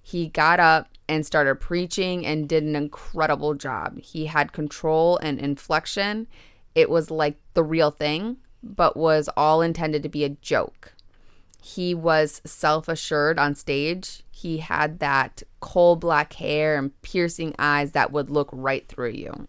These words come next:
end quote. And I, I kinda jumped ahead with this 'cause I just felt like with the funeral thing, it just fit into where the story's at. But I'm just wondering now, like, they all thought it was a joke then. It's kind of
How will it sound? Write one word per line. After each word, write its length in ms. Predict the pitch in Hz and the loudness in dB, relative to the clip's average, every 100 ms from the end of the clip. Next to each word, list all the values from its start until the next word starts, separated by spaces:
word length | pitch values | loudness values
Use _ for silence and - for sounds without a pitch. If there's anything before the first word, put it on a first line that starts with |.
| - | -8
end 220 | 139 - | -8 -8
quote. 420 | - 76 - - - - - - - - - - - - - - - | -8 -8 -8 -16 -20 -18 -16 -16 -18 -20 -20 -20 -20 -20 -18 -18 -4
And 460 | 185 185 180 175 175 - | 2 4 4 2 -2 4
I, 220 | 196 196 - - - - | 4 4 -2 -18 -18 0
I 120 | 202 202 | 4 6
kinda 280 | 220 220 | 6 4
jumped 280 | 220 185 165 | 4 2 2
ahead 240 | 175 170 147 | 0 0 0
with 120 | 160 | 2
this 180 | 190 185 | 2 2
'cause 120 | 151 | 0
I 60 | 151 | 0
just 140 | 147 | 0
felt 140 | 147 107 | -2 0
like 160 | 143 | -2
with 120 | 151 143 | -4 -6
the 60 | 147 | -6
funeral 380 | 151 143 143 147 | -4 -2 -2 -2
thing, 260 | 151 151 | -2 -2
it 120 | 147 143 | -4 -6
just 220 | 151 - | -12 -10
fit 240 | 131 139 - | -8 -8 -6
into 380 | 147 143 151 | -6 -4 -4
where 180 | 143 143 | 0 -2
the 80 | 135 | -2
story's 400 | - 139 131 139 | -4 -4 -4 0
at. 240 | 147 151 | 2 2
But 80 | - | 2
I'm 160 | 143 147 | 0 0
just 220 | 151 - | -6 -8
wondering 400 | 151 156 156 151 | -8 -4 -2 -2
now, 260 | 143 143 147 | -4 -4 -4
like, 360 | 156 151 147 - - - - - - - - - - - - - - - - - - | -4 -6 -8 -16 -18 -16 -16 -16 -18 -20 -20 -20 -20 -20 -20 -20 -18 -16 -16 -18 -6
they 160 | 175 | 2
all 120 | 175 165 | 2 4
thought 160 | 165 | 2
it 60 | 151 | 0
was 160 | 160 | -2
a 20 | 160 | -2
joke 240 | 160 151 | -2 0
then. 540 | 143 143 170 196 196 190 - - - - - - - - _ _ - - | 0 2 2 -2 -8 -12 -20 -20 -20 -20 -20 -20 -20 -20 _ _ -20 -20
It's 140 | - | -16
kind 140 | - | -12
of 60 | 147 | -12